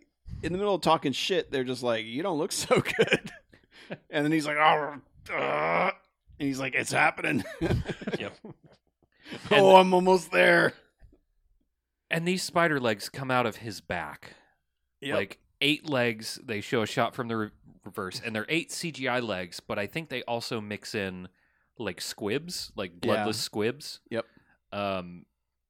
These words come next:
Speaker 2: and his shirt just kind of explodes, and then the legs come out, and eventually he explodes into Spider. Like, just,
Speaker 1: They literally
Speaker 2: just
Speaker 1: explode chunks of this dude
Speaker 2: Yes.
Speaker 1: all over these two people.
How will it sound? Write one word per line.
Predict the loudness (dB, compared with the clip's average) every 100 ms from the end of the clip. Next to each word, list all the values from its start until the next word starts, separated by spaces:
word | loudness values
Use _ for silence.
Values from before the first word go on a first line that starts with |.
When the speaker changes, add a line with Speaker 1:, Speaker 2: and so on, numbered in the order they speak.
| _ _ _ -12
Speaker 2:
and | -10
his | -6 -4
shirt | -2 -2 -4
just | -10 -6
kind | -4 -2
of | -4
explodes, | -8 -10 -2 0 0 -2 -8 -18 _ _ _
and | -8
then | -8 -8
the |
legs | -4 -2 -2 -6
come | -4 -2
out, | -2 -2 -6 -16 _ _ _ _ _ -6
and | -4 -4 -6 -10 -16 _ _ _ _ _
eventually | -8 -6 -4 -6 -10 -14 -18 _ _ _ _ _ _ _ _
he | _ -8 -8
explodes | -8 -10 -14 -12 -8 -8 -8 -12
into | -10 -8 -8
Spider. | 0 2 2 -2 -8
Like, | -8 -8 -4
just, | -2
Speaker 1:
They | 0 -2 -8
literally | -8 -6 -4 -2 0 -2
Speaker 2:
just | -4
Speaker 1:
explode | -10 -10 -8 2 4 4
chunks | 2 0 0 0
of | 2
this | 0 0
dude | 2 2
Speaker 2:
Yes. | 0 -2
Speaker 1:
all | 4 8 8
over | 6 4
these | 0 -2
two | -6
people. | -6 -8 -8 -10 -12